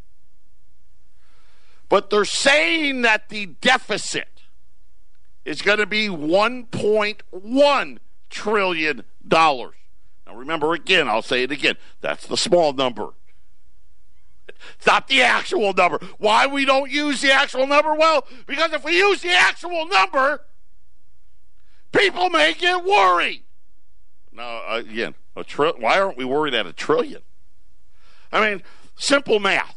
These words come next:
right? I know I only went to public school, but if the economy is twenty trillion,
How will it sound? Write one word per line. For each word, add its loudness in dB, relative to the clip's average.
right? -2
I 2
know 4
I -6
only -4
went -6
to -10
public 0
school, -2
but 4
if -4
the 0
economy 2
is 0
twenty -2
trillion, -10